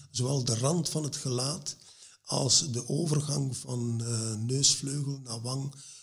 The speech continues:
van, eh, in de, het geval van de Mona Lisa, die, eh, die glimlach, eh, daar is geen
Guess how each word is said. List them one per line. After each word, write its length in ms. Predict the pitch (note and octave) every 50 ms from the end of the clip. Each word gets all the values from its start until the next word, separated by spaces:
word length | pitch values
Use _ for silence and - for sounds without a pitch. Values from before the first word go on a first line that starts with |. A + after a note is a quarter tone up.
| - _ _
van, 440 | - - - B2+ A#2 A2+ A#2 A#2 A2
eh, 160 | A2 A2+ A2+
in 100 | A2+ A2+
de, 60 | A2
het 400 | G2+ G#2+ - - _ _ - -
geval 200 | - C3+ A#2+ A#2
van 80 | A2+ A2
de 60 | G#2+
Mona 240 | G2+ A2 A2 G#2+ G#2
Lisa, 280 | G#2+ B2 C#3 - C3+ B2+
die, 400 | A#2+ A#2 A#2+ A2+ A2 A2 G#2 G2+
eh, 60 | G2+ G2+ - _ - - - - - _
die 100 | - A2+
glimlach, 760 | G2 - G#2+ G#2 A2+ B2 C3 C3+ C#3 C#3+ C#3+ - - - - - - - - - - _
eh, 380 | - - A2 A2 A2 A2 B2 A#2+ A#2 A#2
daar 340 | A2+ A#2 A#2 A#2+ A2+ A2+ A#2
is 280 | B2 C3 - - -
geen 580 | - - D3 D3 C#3+ C#3+ C#3+ C3+ C#3 - -